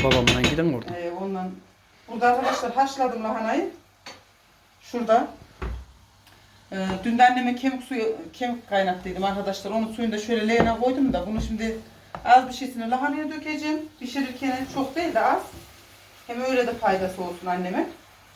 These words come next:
Speaker 2: Hem de, e, nasıl söyleyeyim, birazını da kemiklerinden ayıracağım, dolaba atacağım. Bulgurum da şöyle bu kadar kaldı da yine de biz
Speaker 1: Tamam.
Speaker 2: bulgursuz sevmezdik ya.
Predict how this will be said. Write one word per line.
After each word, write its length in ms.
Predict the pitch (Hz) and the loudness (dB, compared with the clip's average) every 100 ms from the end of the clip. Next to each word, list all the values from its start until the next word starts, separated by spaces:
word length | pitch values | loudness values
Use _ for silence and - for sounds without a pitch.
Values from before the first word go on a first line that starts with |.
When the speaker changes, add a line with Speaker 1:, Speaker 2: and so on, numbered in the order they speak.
| - - | -20 -6
Speaker 2:
Hem 220 | 262 254 | -4 0
de, 200 | 285 285 - - - - - - | 2 2 0 -6 -12 -18 -20 -12
e, 40 | 185 180 180 175 190 | -8 -4 -4 -2 -2
nasıl 200 | 208 - | -2 -2
söyleyeyim, 480 | 196 196 262 269 - - - | -2 0 0 -2 -6 -12 4
birazını 360 | 226 220 214 220 | 6 6 2 -4
da 160 | 269 269 | -4 -4
kemiklerinden 560 | 247 226 - 202 190 175 | -6 -6 -4 -4 -4 -2
ayıracağım, 520 | 240 247 214 277 277 | 0 2 0 0 0
dolaba 280 | 254 214 180 | 2 2 2
atacağım. 380 | 160 156 160 151 - - - - - - | 0 -4 -6 -8 -12 -20 -20 -20 -20 -16
Bulgurum 360 | 233 240 247 240 | -6 -2 0 0
da 80 | 262 | -2
şöyle 420 | 254 233 254 - - - - - - - - | 0 2 0 -2 -12 -4 0 2 0 -2 -6
bu 40 | 220 | 0
kadar 260 | 247 247 | 2 4
kaldı 260 | 247 269 277 | 4 2 2
da 60 | 226 | -6
yine 260 | 226 240 | -4 0
de 120 | 247 | 0
biz 220 | 233 233 233 | -2 0 4
Speaker 1:
Tamam. 160 | 156 | 6
Speaker 2:
bulgursuz 240 | - - - | 4 -4 -2
sevmezdik 460 | 247 262 269 - | 0 0 -4 -6
ya. 80 | 196 | -10